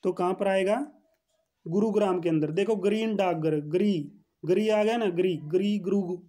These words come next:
तो गृह गुरुग्राम के अंदर ग्रीन डाकघर हरियाणा का पहला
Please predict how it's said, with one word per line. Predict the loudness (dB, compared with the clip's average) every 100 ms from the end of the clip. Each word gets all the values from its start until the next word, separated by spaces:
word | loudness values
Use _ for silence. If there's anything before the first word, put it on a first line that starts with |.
| _ _ _ _ -4
तो | -2
गृह | 0 0
गुरुग्राम | 0 0 0 0 -2
के | 0
अंदर | 0 0 -4 -8 _ _ _ _
ग्रीन | 0 2 2
डाकघर | 0 0 0
हरियाणा | 0 2 2 0
का | -2
पहला | -2 0 0